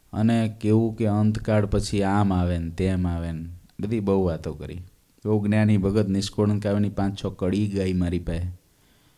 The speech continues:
વૈરાગ્ય, વૈરાગ્યની કડીઓ ગાઈ. ગ્રહસ્થ.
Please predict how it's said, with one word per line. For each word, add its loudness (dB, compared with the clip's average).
વૈરાગ્ય, 2
વૈરાગ્યની 2
કડીઓ 2
ગાઈ. -2
ગ્રહસ્થ. 0